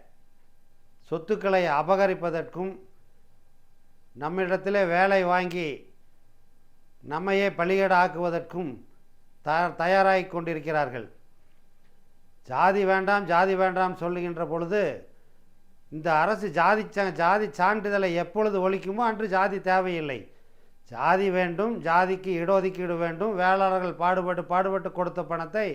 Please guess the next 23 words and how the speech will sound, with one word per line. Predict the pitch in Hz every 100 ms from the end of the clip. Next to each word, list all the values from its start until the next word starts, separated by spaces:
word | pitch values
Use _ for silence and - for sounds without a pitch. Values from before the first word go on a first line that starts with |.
| - - - -
நீங்கள் | 170 180 170 170
மாதம் | 185 190
மாதம் | 175 196 208 185
எடுத்து | 180 180 -
சூறையாடி | 190 196 185 170
கொண்டிருப்பீர்கள். | 170 165 151 139 139 123 107 - - - - - - -
இதையெல்லாம் | 151 165 175 185 214 175 117 - -
நாம் | 151 180
கண்கூடாக | 180 190 190 190 202 202
இப்பொழுது | 185 175 160
பார்த்து | 175 190 185
கொண்டிருக்கிறோம். | 175 175 160 147 151 127 - - - - - -
மாதம் | 139 180 202 190 190
மாதம் | 208 208 180
கொடுக்கக்கூடிய | 196 185 185 185 185
அந்த | 180 165
ஆயிரம் | 156 185 185 175
ரூபாய் | 170 170 196 151 - -
உண்மையாகவே | 147 185 202 190 185 185 202
அந்த | 175
குடும்பத்திற்கு | 156 175 190 190 185 180 165
போய் | 170 156
சேர்கிறதா, | 160 175 175 160 160 170